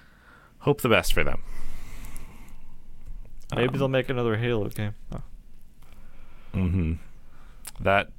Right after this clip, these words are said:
Speaker 1: doesn't seem super likely. <laughs> There's gonna need to be some interesting acquisition decisions. Microsoft will have to also <laughs> buy Sony, which I don't think they're gonna get away with right after they buy, um, Activision Blizzard.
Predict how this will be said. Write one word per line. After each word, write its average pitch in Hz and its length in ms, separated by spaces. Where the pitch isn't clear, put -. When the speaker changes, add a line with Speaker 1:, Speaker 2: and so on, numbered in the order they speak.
Speaker 1:
doesn't 82 260
seem 85 200
super - 260
likely. - 460
<laughs> 180 60
There's 165 600
gonna 147 200
need 143 180
to 127 60
be 120 300
some 123 200
interesting 123 540
acquisition 107 680
decisions. 90 540
Microsoft 143 640
will 127 100
have 120 200
to 110 120
also 101 380
<laughs> - 20
buy 131 300
Sony, 139 800
which 104 260
I 107 120
don't 117 360
think 131 180
they're 117 120
gonna 110 200
get 95 120
away 87 220
with 87 300
right 82 340
after 80 360
they 73 140
buy, 73 580
um, - 420
Activision 85 480
Blizzard. - 340